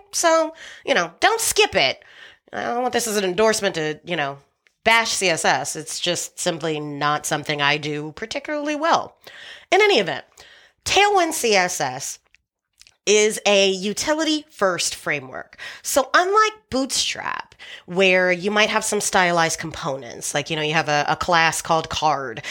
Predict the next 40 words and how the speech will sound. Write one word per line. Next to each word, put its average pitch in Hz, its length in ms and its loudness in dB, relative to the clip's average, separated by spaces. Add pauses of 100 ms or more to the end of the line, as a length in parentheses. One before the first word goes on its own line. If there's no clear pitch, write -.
(140)
and 175 240 0
that 160 260 4
adds 139 420 2
a 160 80 2
whole 160 280 -2
series 156 440 -2
of 139 100 -6
stylings 147 680 0
and 151 200 -6
makes 160 280 -2
it 196 80 -4
look 160 220 -4
a - 40 -6
certain 147 380 -6
way, 143 360 -2 (360)
Tailwind 381 760 2
just 208 560 0 (520)
has 190 360 2
a 202 60 4
million 247 720 4
just 214 220 -2
regular 214 500 0
classes 185 840 0
of 170 300 0
everything 156 800 0 (280)
so 247 200 4
that 240 160 2
you 254 240 2
can 247 340 0 (120)
write 262 360 0
your 294 140 -2
entire 233 480 0
site 202 380 2
just 147 520 0
in 160 120 -2
your 160 100 -4
H 147 240 -2
T - 140 -8
M - 100 -10
L. - 320 -8